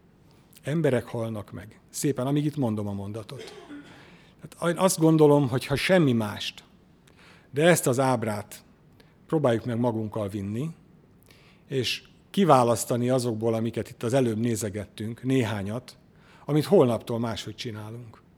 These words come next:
Ha ez nem történik meg, akkor semmi értelme nem volt annak, hogy itt üldögéltünk.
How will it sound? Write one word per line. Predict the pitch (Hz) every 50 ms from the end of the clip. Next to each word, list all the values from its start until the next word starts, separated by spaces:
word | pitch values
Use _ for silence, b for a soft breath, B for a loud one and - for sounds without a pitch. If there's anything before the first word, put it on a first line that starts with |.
| _ _ _ _ _ _ _ _ _ b b b b b _
Ha | - 127
ez | 123 123
nem | 175 185 180 -
történik | - 143 120 - - 123 107 110 101 -
meg, | 113 107 110 127 147 147 - _ _ b b b b b b b b b b b b b
akkor | - - - 135
semmi | - - 180 156 135 127
értelme | 117 113 104 - 117 104 110 110
nem | 110 107 107
volt | 104 104 95 -
annak, | 113 107 101 98
hogy | - 107 101
itt | 101 - -
üldögéltünk. | 117 107 107 117 117 117 113 110 - - 135 127 120 -